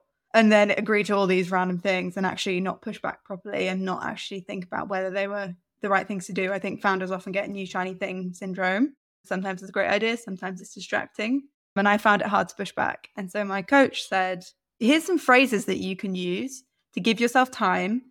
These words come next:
so you can actually calculate whether this is a good thing to do, and then you manage up." So phrases like,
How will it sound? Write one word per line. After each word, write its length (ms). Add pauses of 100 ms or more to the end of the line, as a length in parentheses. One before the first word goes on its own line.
(140)
so 140
you 80
can 180
actually 380
calculate 540
whether 220
this 220
is 80
a 40
good 180
thing 140
to 100
do, 360 (320)
and 200
then 200
you 80
manage 640
up." 340 (400)
So 560 (160)
phrases 440
like, 480